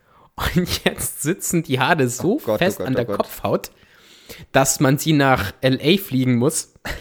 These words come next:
Speaker 1: um die Haare chirurgisch von der Kopfhaut zu entfernen.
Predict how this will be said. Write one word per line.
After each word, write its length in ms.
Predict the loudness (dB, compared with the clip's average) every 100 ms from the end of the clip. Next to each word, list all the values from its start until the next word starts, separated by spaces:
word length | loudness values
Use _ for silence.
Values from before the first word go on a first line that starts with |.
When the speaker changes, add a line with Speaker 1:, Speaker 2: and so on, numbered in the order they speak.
| -14 -16 -2
Speaker 1:
um 260 | 4 4 2 -2
die 220 | -2 0 -2 -18 -12 0
Haare 280 | 2 4 6
chirurgisch 840 | 4 2 4 6 6 4 2 -4 -14
von 340 | -10 2 4
der 120 | 4 2
Kopfhaut 580 | 0 -2 0 0 0
zu 220 | -4 -6 -2
entfernen. 580 | -2 2 2 4 0